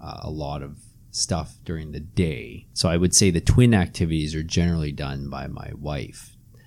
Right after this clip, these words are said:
Now, when it gets after hours, though, it does become a bit of a challenge because now you have your teenagers in high school who are playing sports or doing drama or volunteering. And then we are basically,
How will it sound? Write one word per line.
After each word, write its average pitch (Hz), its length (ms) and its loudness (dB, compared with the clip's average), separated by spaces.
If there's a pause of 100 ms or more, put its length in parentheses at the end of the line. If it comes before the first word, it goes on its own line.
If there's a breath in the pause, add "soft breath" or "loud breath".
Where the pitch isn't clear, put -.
(160 soft breath)
Now, 82 200 0
when 82 180 -2
it 82 80 -4
gets - 280 -2
after 87 360 -2
hours, 98 360 4
though, 71 400 -8
it - 120 -10
does 82 220 -2
become 78 420 -8
a 71 60 -10
bit 90 260 -2
of 73 160 -12
a 78 40 -8
challenge 76 720 -6
because 73 600 -8
now 80 180 -4
you 76 180 -2
have 76 320 -8
your 69 440 -8 (180)
teenagers 90 840 0
in 80 80 -2
high 80 240 -2
school 69 500 -4 (260 soft breath)
who 87 160 -4
are 78 100 -2
playing 78 360 2
sports - 760 2 (160)
or 73 240 -4
doing 78 260 -4
drama 82 600 4 (180)
or 78 200 -4
volunteering. 80 880 0 (320 soft breath)
And 80 160 -4
then 80 240 -2
we 92 200 2
are 85 160 2
basically, 82 1000 -2